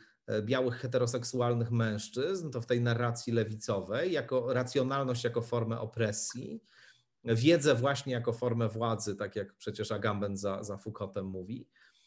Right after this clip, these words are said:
E, a w drugim przypadku naukę postrzegają również jako ekspresję upadłego rozumu oświeceniowego, który odwrócił się, e, od transcendencji. I to mi się wydaje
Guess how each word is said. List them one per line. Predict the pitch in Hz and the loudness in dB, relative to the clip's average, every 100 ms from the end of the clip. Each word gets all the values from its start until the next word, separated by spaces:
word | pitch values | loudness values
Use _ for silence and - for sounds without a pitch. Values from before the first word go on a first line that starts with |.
| _ _ 120 | _ _ 0
E, | 120 120 - | 2 2 2
a | 151 | 2
w | 202 | 4
drugim | 214 196 196 | 4 4 2
przypadku | 196 139 160 170 - 175 170 170 | 2 2 2 2 2 4 4 4
naukę | 151 147 147 147 | 2 2 2 2
postrzegają | - 123 - 123 123 131 131 135 131 | 0 -2 0 2 4 4 4 2 -4
również | 135 127 127 120 | 0 2 2 2
jako | 123 117 120 | 2 2 2
ekspresję | 117 - 113 120 120 120 113 117 | 0 0 0 0 2 4 4 2
upadłego | 139 120 117 117 113 120 117 120 | -2 0 2 4 4 6 6 6
rozumu | 117 123 123 117 110 113 - | 6 6 6 4 4 0 -4
oświeceniowego, | 123 127 120 - 127 113 110 113 113 | -4 -4 -4 -2 0 2 2 0 0
który | - 123 | 0 -2
odwrócił | 127 110 127 127 117 | 0 0 0 0 -4
się, | 117 110 107 104 - - - _ 113 | 0 0 2 -2 -10 -20 -20 _ -8
e, | 107 | -4
od | 135 123 | -4 -2
transcendencji. | 123 120 117 123 113 101 92 - - 123 226 - _ _ _ - | 0 2 2 2 2 2 -2 -6 -8 -8 -10 -14 _ _ _ -10
I | 123 | 0
to | 165 | 2
mi | 196 | 2
się | 196 185 | 2 2
wydaje | 160 147 160 170 165 165 | 2 2 2 2 0 -4